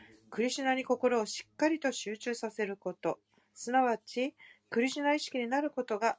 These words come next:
全ヨガの中で最高のものであると明確に断言している。心をクリシュナに集中させることによって、人は絶対真理について完全に理解できるようになるのであって、他の方法ではできない。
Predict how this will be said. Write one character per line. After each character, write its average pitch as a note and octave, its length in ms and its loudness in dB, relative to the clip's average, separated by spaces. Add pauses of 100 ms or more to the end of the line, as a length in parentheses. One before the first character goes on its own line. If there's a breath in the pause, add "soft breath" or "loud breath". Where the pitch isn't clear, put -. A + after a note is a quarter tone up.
全 C#4 300 2
ヨ A#3+ 200 0
ガ A3 100 -2
の F#3+ 120 -2
中 F#3 240 -4
で E3+ 100 -2
最 B3+ 300 -2
高 E4 180 -2
の D#4+ 140 -2
も D#4+ 120 -4
の D#4+ 140 -4
で B3+ 100 -4
あ A3 80 0
る F#3+ 120 -4
と - 220 -8 (100)
明 A3 240 0
確 C4 300 -4
に C#4+ 200 -6
断 G3 220 -4
言 G#3+ 200 -6
し - 120 -12
て - 100 -10
い B2+ 100 -6
る。 - 160 -14 (1080 loud breath)
心 B3+ 340 6
を A3+ 60 6
ク A3+ 140 -2
リ A#3 80 0
シ C4 100 -6
ュ B3+ 40 0
ナ B3+ 60 0
に B3 120 -4
集 C4 240 -4
中 C#4 120 -6
さ C#4 140 -2
せ C4 140 -2
る C4 80 -2
こ B3+ 120 -2
と C4 140 -4
に G#3+ 140 -4
よ F#3 180 -2
っ - 140 -20
て、 A3+ 180 0 (340)
人 A#3+ 240 0
は C4 160 6
絶 - 340 -4
対 D4 180 6
真 D#4 220 -4
理 D4 140 -2
に A3 100 -6
つ - 140 -4
い G3 80 0
て - 260 -2
完 C4 280 -6
全 C#4+ 160 -2
に C#4 120 -6
理 C4+ 100 -2
解 A#3+ 220 0
で F#3 120 -2
き A#3+ 120 -10
る B3 80 -4
よ B3 80 2
う G#3 40 -2
に F3+ 100 -8
な F#3 100 -2
る G3 80 -4
の E3 140 -6
で D3+ 100 -6
あ D3 60 -6
っ - 40 -18 (160)
て、 A#3 180 -4 (640 loud breath)
他 D#4 200 6
の D#4+ 140 4
方 D4 200 6
法 C4+ 220 2
で C#4 100 0
は C4+ 140 2
で F#3 140 -4
き G3+ 140 -8
な D#3+ 100 -2
い。 - 80 -12